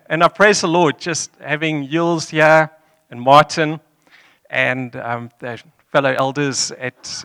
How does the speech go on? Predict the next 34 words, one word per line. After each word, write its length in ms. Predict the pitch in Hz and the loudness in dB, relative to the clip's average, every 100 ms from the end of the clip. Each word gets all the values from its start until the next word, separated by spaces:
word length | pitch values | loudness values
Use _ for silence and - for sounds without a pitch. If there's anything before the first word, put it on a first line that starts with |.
| - | -18
at, 400 | 127 113 - - | -18 -18 -14 -8
uh, 300 | 117 110 110 117 _ _ | -8 -8 -12 _ _ _
A 160 | 127 127 | -8 -4
M. 200 | 127 156 _ _ _ _ _ _ _ - | -4 -4 _ _ _ _ _ _ _ -14
And, 340 | 127 123 117 | -10 -10 -8
um, 220 | 131 123 123 - | -4 -4 -6 -4
yeah, 220 | 175 185 | 0 2
I'm 120 | 160 143 | 0 -6
so 220 | - 165 | 0 0
glad 220 | 151 143 | 2 -2
to 100 | 160 | -4
bring 160 | 147 143 | -8 -6
the 80 | |
word 240 | 131 131 135 | -2 0 -2
to 140 | - | -6
you 80 | 143 | -4
guys 260 | 127 123 123 | 2 2 0
this 220 | 131 - | -10 -4
morning. 260 | 139 131 | -2 -2
I 60 | 113 | -6
want 160 | 120 143 | -4 -2
to 180 | 135 - _ - | -2 -4 _ -8
welcome 540 | 127 151 147 190 240 _ _ _ - | 2 2 2 -4 -4 _ _ _ -16
this 180 | 131 - | -12 -10
evening 320 | 165 185 208 _ _ _ | -8 -8 -10 _ _ _
my 100 | - | -4
wife, 480 | 120 120 131 151 - | -2 0 0 0 -4
Corin. 540 | - 170 165 180 233 277 _ _ _ _ _ _ _ _ _ _ | 0 6 6 6 0 -6 _ _ _ _ _ _ _ _ _ _
Come 140 | 156 | -10
stand 300 | 156 - 156 | -6 -2 4
up 220 | 165 175 - | 4 4 -2
and 120 | 135 | -12
say 140 | - | -8
hello. 240 | 143 143 | -6 -6